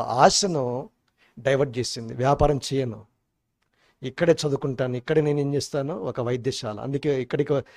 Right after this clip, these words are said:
అమెరికాకి వెళ్ళింది, మెడిసిన్ చేసింది, ఇక్కడికి వచ్చి క్రిస్టియన్ మెడికల్ కాలేజ్ వెల్లూర్, లూధియానాలో కాలేజ్ వెలిసాయి. క్లాసికల్ దేశంలో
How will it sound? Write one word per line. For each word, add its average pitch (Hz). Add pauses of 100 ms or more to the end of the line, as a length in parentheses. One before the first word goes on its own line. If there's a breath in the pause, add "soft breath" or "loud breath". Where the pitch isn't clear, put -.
(240 soft breath)
అమెరికాకి 151
వెళ్ళింది, 135
మెడిసిన్ 147
చేసింది, 131
ఇక్కడికి 127
వచ్చి 120 (460)
క్రిస్టియన్ 143
మెడికల్ 131
కాలేజ్ 120
వెల్లూర్, 139
లూధియానాలో 120
కాలేజ్ 113
వెలిసాయి. 101 (540)
క్లాసికల్ 151 (1000)
దేశంలో 165